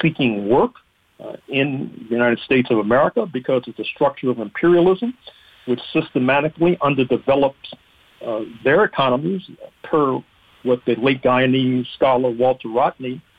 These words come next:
wrote about some years ago in his classic book, How Europe Underdeveloped Africa. Uh, someone could write a book about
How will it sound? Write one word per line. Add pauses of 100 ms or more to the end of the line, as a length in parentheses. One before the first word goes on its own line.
wrote
about
some
years
ago
in
his (420)
classic (100)
book,
How (100)
Europe
Underdeveloped
Africa. (520)
Uh,
someone
could
write
a
book
about